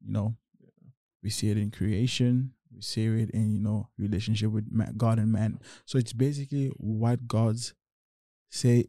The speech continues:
Speaker 1: is right or wrong.
Speaker 2: Mm.
Speaker 1: That's the truth. You know, if he says, "Don't do this," the truth is that if you do this, you'll fall, like, you'll fall. If you do this, you'll get hurt. That's the truth, you know.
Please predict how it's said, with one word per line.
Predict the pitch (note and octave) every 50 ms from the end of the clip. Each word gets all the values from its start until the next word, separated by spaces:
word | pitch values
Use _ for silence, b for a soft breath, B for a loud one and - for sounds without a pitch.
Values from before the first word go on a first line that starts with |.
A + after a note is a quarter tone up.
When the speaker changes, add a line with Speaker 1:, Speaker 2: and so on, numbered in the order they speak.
| _ -
Speaker 1:
is | A2+ A2+ A2 G#2+ G#2
right | G2+ A2 A2+ - - -
or | A2+ A2
wrong. | G#2 G#2 F2+ F#2+ A2 A#2 A2 - - _ _ _ _ A2+
Speaker 2:
Mm. | G#2+ G2+ G#2 G#2+ _ _ _ _ -
Speaker 1:
That's | - A2 -
the | - -
truth. | - - - - F#2+ - _ _ _ _ _ _ _ _ _ _ _ _ _
You | - G2+
know, | G2 G#2 G#2 G#2+ - _ _ _ -
if | A#2 A2+
he | A#2 A2
says, | - C#3+ B2+ A#2+ G#2+ G#2
"Don't | - - - A#2 B2+ D#3
do | F3+ E3+ D3+ C3+
this," | B2 A#2+ B2+ D3+ - - - - - _ _ _
the | - G#2
truth | - - G2+ - -
is | A2+ A2+ A2+
that | A#2 A2 A2 A#2+ - - _ _ _ _ _ _
if | -
you | G2
do | A2 A#2 A#2+ C#3
this, | C#3+ D3+ E3 F3 - - - _ _ _ _ _ _ _ _ _ _ _ _
you'll | - A2+ A2+
fall, | G#2+ - - A2+ B2 A#2+
like, | A2+ G#2 A2 A2 - -
you'll | A#2 A#2 A#2
fall. | G#2+ - B2+ B2 C3+ F3 F#3 _ _ _ _ _ - - - - _ _ -
If | A2 A#2+
you | A2
do | G#2+ B2+ C#3
this, | D3 C3+ B2+ -
you'll | A#2 A2+
get | A2 A#2+ A#2 A#2
hurt. | A2+ A#2 A2 - _ -
That's | A2+ B2+ -
the | A#2+
truth, | G#2+ - - B2 A#2 - -
you | A2+
know. | A2+ A#2 C3